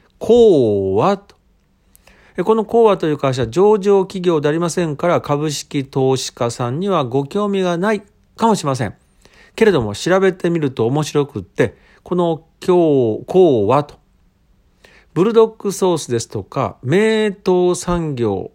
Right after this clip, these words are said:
食品産-、食品業ですけど、こちらの株を持っていまして、大株主です。そして、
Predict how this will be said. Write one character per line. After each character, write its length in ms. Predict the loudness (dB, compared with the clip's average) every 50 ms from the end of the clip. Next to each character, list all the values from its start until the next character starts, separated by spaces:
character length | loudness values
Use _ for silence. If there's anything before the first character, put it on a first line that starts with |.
| _ _ _
食 300 | -8 -4 -4 -2 -2 -2
品 160 | -2 -2 -4
産-、 360 | -4 -6 -6 -4 -4 -6 -8 -8
食 280 | -6 -4 -4 -4 -4 -4
品 160 | -4 -2 -2
業 140 | -2 -2 -2
で 80 | -4 -6
す 60 | -8
け 80 | -8 -8
ど、 140 | -8 -8 -10 _ -20 -20 _
こ 120 | -6 -4 -4
ち 100 | -2 -2
ら 100 | -2 0
の 300 | 0 -2 -2 -4 -6 _ _ _ _ _ _ _ _ _ _ _ _ _
株 360 | -4 -2 0 0 2 4 2
を 80 | 2 2
持 180 | 2 0 -2 -4
っ 80 | -4
て 240 | _ _ -6 -4 -4
い 60 | -2
ま 160 | -4 -4 -6
し 160 | -8 -10 -14 -8
て、 420 | _ 0 2 2 2 0 -2 _ _ _ _ _ _ _ _ _ _ _ _ _ _ 2
大 180 | 4 4 4
株 280 | 4 0 0 0 0 -2
主 80 | -4
で 120 | -4 -6 -8
す。 180 | -8 -10 -18 _ _ _ _ _ _ _ _ _ _ _ _ _ _ _ _
そ 140 | -8 -8 -6
し 60 | -2
て、 340 | 2 2 2 2 0 -6